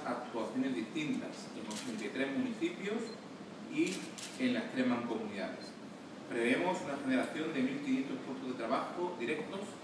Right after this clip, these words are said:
en la provincia y además el impacto económico general puede ser superior a los cien millones de euros. La Diputación trabaja para esto, todo lo que hace,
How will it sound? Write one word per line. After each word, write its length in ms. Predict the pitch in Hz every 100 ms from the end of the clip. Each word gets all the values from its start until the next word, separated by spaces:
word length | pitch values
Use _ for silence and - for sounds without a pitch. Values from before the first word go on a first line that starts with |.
| -
en 100 | 110
la 60 | 110
provincia 580 | - 127 135 - - - - - - - - -
y 60 | -
además 400 | 123 - - -
el 160 | 110 110
impacto 360 | 107 135 - 127
económico 440 | 123 123 120 113 -
general 320 | 110 127 -
puede 160 | 127 117
ser 160 | 131
superior 400 | 104 - 110 131
a 80 | 143
los 160 | 110 -
cien 160 | 123 123
millones 380 | 113 107 123 107
de 140 | 110
euros. 260 | 117 107 - - - - - - - - - - - - - -
La 80 | -
Diputación 500 | - 123 117 135 147
trabaja 680 | 139 127 131 135 139 131 123
para 220 | 117 147
esto, 340 | - - 202 - - - - -
todo 200 | 120 120
lo 100 | 117
que 140 | 120 156
hace, 260 | - 180